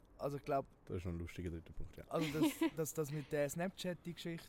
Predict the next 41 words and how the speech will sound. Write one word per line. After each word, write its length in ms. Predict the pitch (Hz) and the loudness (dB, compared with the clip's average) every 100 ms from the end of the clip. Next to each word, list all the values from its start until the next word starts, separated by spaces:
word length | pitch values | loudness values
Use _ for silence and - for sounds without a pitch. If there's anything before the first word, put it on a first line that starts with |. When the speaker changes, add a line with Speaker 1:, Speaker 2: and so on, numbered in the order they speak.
| - | -8
Speaker 1:
jetzt 220 | 135 - | -8 -6
mit 180 | 135 135 | -8 -8
Twitter. 480 | - 170 - 165 165 | -4 -6 -4 -6 -4
Speaker 2:
Ja, 160 | 160 82 | 0 2
Meta 280 | 104 95 101 | 4 4 4
ist 160 | - | 4
ein 80 | 113 | 8
bisschen 640 | - - 147 - - - 131 | 8 6 2 0 -10 -4 -2
<laughs> 60 | - | 0
Meta 200 | 202 90 | 0 0
muckert 300 | 104 - 95 | 0 0 0
einfach 200 | 92 92 | 2 0
alles. 260 | 95 95 - 127 143 98 - - - | -4 -6 -8 -6 -4 -4 -6 -16 -10
Speaker 1:
Also 160 | 156 | -6
es 60 | 147 | -6
ist 120 | 143 | -4
wie 100 | 165 | -2
nicht, 240 | 160 156 147 - - - - - | 0 -2 -4 -10 -16 -16 -14 -6
es 120 | 160 | -2
ist 100 | 160 | 0
nicht 100 | 180 | 0
eine 60 | |
grosse 320 | 170 175 175 160 | 2 2 2 0
Innovation, 500 | 165 143 - 175 170 | 0 -2 0 0 0
es 120 | 143 | -2
ist 40 | |
einfach 140 | 135 127 | -2 -2
sehr 280 | - 143 143 - | -2 -2 -2 -4
cool 120 | 127 | -4
umgesetzt. 420 | 120 135 104 - | -4 -8 -10 -8
Aber 100 | 113 | -4
man 120 | 135 143 | -2 2
sagt 320 | 147 151 - | 2 2 2
ja, 180 | 156 156 - - - - - - - | -2 -2 -12 -20 -20 -20 -20 -18 -8
ähm, 460 | 143 139 139 135 | -6 -6 -6 -6
man 120 | 135 147 | -6 -4
muss 100 | 147 | -2
nicht 100 | 139 | 0
alles 220 | 139 139 | 0 0
neu 160 | 143 139 | -2 -4
erfinden, 480 | 131 165 180 196 | -4 -4 -2 -4